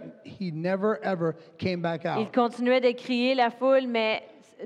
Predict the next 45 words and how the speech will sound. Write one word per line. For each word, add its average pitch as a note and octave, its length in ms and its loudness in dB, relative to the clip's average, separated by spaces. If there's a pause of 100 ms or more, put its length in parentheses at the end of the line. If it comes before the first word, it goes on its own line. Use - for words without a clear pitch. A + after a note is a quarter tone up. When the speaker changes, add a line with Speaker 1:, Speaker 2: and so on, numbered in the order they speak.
(220)
Speaker 2:
bientôt A3+ 260 2
ils B3 60 0
découvriraient A#3 600 0
qu'il A3+ 300 -4
sortir-, G#3+ 540 -2
il A3 80 -8
sortait G#3+ 300 -2
pas A3+ 160 0
une G#3+ 80 -6
deuxième F#3+ 320 -2
fois. F3+ 180 -4
Speaker 1:
Thus A3 300 2
becoming A3 480 -2
a F#3+ 40 0
routine G#3 840 0
at F3+ 180 -2
every A3 300 2
single A#3+ 340 0
concert. E3 600 -2 (100)
Speaker 2:
C'était A#3 180 0
devenu A3+ 300 2
une A#3 100 0
routine A#3 400 0
à A3 80 0
tous B3 160 -4
ses B3+ 140 -2
concerts. G3 600 -2 (360)
Speaker 1:
And D3+ 320 -2
you E3+ 220 2
will E3 180 4
know E3 240 4
this E3 320 0
now. D3+ 300 0
You're D3 80 0
like, D3 160 -4
"Oh, A3+ 200 2
I A3+ 60 0
didn't A3+ 220 0
know B3 240 4
that. F#3 380 0
That's F#3+ 220 0
the G3+ 60 -8
story G#3+ 300 4
behind G#3+ 460 -2
that." C#3+ 320 -2